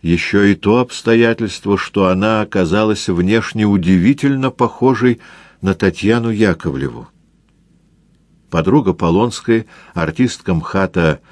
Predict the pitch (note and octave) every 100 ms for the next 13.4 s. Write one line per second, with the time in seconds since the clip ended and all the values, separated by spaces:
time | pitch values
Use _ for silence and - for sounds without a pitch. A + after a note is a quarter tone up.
0 | _ _ _ _ _ F2+ F2 - E2 E2
1 | F2 - - G#2 G#2+ - _ _ _ _
2 | _ _ - - G#2 G#2 G#2+ - - G2
3 | F#2+ - F#2+ G2+ - G#2 F#2 F#2+ F#2 F2
4 | - F#2 - F#2+ F2 F2 - F2 F2 E2
5 | E2+ E2+ E2 E2+ D#2+ - E2+ E2 D#2 D#2+
6 | - - _ _ _ D2+ D#2 D#2 E2+ B2
7 | - A2+ A2 G2+ E2+ E2+ G2 A2+ - F#2
8 | F#2 - - - F#2+ E2 D#2+ - D2 B1+
9 | B1+ _ _ _ _ _ _ _ _ _
10 | _ _ _ _ _ _ _ _ _ _
11 | - F#2+ C3 C3 B2 C3+ B2+ B2+ A#2 B2
12 | A#2 A#2 A#2 A2+ F#2+ G#2 F#2 - F#2+ F2+
13 | D2 - -